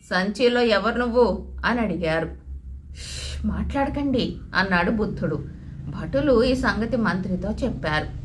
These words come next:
ఆయన హడావిడిగా బయటికి వచ్చి సంచిలో ఉన్న బుద్ధుణ్ణి, "ఎవర్రా నువ్వు?"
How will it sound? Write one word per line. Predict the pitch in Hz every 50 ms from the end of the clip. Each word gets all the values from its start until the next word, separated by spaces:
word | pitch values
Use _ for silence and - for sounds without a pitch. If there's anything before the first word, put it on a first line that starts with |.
| - - - - -
ఆయన | 151 156 170 196 233 277 311
హడావిడిగా | 320 302 262 262 254 254 254 269 269 262 277 262
బయటికి | 233 240 226 214 - 262 254
వచ్చి | 247 220 208 214 - 226 196 185 185
సంచిలో | 190 190 214 220 240 233 254 247 233 240 233
ఉన్న | 214 214 214 202
బుద్ధుణ్ణి, | 185 185 170 165 170 - 208 190 190 226 381 440 427 - - - - - - - - - -
"ఎవర్రా | 160 151 147 147 175 196 202 240 247 269
నువ్వు?" | 277 269 220 190 202 240 392 453